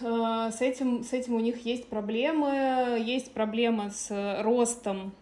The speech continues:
безработицы, э, нищеты, э, у людей, да, и фонды, которые занимаются малоимущими семьями, людьми в сложной жизненной ситуации, у них,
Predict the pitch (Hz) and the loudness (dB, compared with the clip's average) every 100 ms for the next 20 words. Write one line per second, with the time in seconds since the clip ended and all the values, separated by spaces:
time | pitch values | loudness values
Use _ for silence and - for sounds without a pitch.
0 | - - - - - - - - 220 208 | -20 -20 -20 -20 -20 -20 -14 -6 -4 -2
1 | 196 190 233 277 269 - - 240 240 233 | -2 0 2 2 0 -4 0 2 2 0
2 | 233 233 - 220 196 190 202 196 202 - | -4 -8 -16 -12 -8 -4 -2 -2 -4 -4
3 | 233 262 285 285 277 - - - - 190 | 0 2 2 0 -4 -8 -20 -20 -18 -14
4 | 190 180 185 190 202 202 196 202 190 196 | -10 -10 -10 -8 -6 -4 -4 -2 -2 -2
5 | 220 214 208 202 190 190 190 185 190 196 | -2 -2 -4 -4 -4 -6 -6 -8 -6 -4
6 | 196 185 180 - 190 - - - - 196 | -4 -4 -8 -10 -12 -14 -20 -20 -4 0
7 | 196 202 202 202 - 180 180 - 247 277 | 2 2 0 -2 -4 -6 -8 -2 2 4
8 | 247 220 202 196 202 208 190 - 196 196 | 4 2 0 -2 -4 -4 -6 -8 -6 -6
9 | 196 190 196 190 190 180 - 202 254 - | -6 -6 -6 -8 -10 -12 -8 -4 -2 -4
10 | - 185 202 | -6 -6 -6